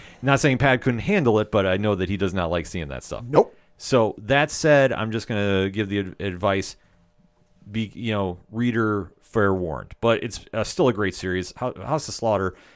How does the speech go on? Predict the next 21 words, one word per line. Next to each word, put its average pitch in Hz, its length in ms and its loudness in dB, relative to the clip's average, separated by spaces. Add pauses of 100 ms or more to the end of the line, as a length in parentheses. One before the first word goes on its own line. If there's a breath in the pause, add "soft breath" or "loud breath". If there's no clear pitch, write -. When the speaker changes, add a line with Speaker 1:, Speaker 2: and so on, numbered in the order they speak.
(160 loud breath)
Speaker 1:
has 110 200 0
definitely 104 600 -2
been 98 260 -4
quality 110 520 0
after 92 180 -4
quality 90 360 0
after - 160 -6
quality. 82 600 -4
Whoever's 95 360 -2
been 92 320 -8
working 92 260 -4
on 87 80 -4
the 85 60 -6
book 85 200 -4
has 80 160 -10
done 82 180 -6
an 80 80 -6
amazing 76 300 -8
job 73 180 -4
with 73 100 -8
that. 78 240 -4